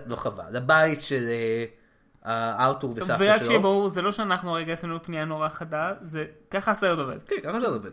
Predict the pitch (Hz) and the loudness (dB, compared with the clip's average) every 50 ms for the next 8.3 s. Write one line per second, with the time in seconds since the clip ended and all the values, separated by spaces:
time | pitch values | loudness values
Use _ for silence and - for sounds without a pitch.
0 | - _ _ 165 165 220 233 277 277 269 240 233 226 220 - - - - 190 190 | -16 _ _ -4 -4 -2 4 4 6 6 8 6 4 4 0 -4 -6 -2 2 2
1 | 190 165 180 143 123 - - - 120 110 98 92 82 - - - _ _ _ _ | 2 2 2 -2 -4 -6 -6 -6 -6 -6 -6 -8 -12 -16 -20 -20 _ _ _ _
2 | _ - 123 135 135 131 131 127 127 127 123 120 - - 113 95 - - - - | _ 2 4 6 8 8 8 6 6 4 2 0 -2 -6 -6 -6 -6 -10 -16 -20
3 | - _ _ _ _ - 135 139 135 131 131 131 113 - 135 - - 165 175 185 | -20 _ _ _ _ 0 2 4 4 4 4 2 0 -2 -4 -6 -6 -6 -6 -6
4 | - - - - 180 165 156 143 135 127 123 139 151 156 160 147 135 - - - | -4 -4 -2 0 2 2 4 4 2 2 2 2 2 2 2 0 0 0 0 -2
5 | 127 110 107 120 117 - - 117 117 113 120 120 117 117 113 113 113 117 117 110 | -2 -2 -4 -8 -14 -14 -12 -10 -8 -4 -2 -2 0 0 -2 -2 -2 -4 -6 -4
6 | 113 117 127 - 139 139 139 143 151 147 143 131 127 123 127 127 127 127 127 120 | -4 -6 -6 -4 -2 0 2 2 2 0 0 0 2 4 4 4 4 4 4 2
7 | 110 101 - - - 147 139 139 139 135 135 127 127 - 120 110 104 110 104 101 | 0 -2 -4 -6 -4 -2 0 0 0 0 -2 -2 -4 -6 -8 -6 -6 -4 -4 -4
8 | 101 143 185 - - | -4 -6 -8 -8 -14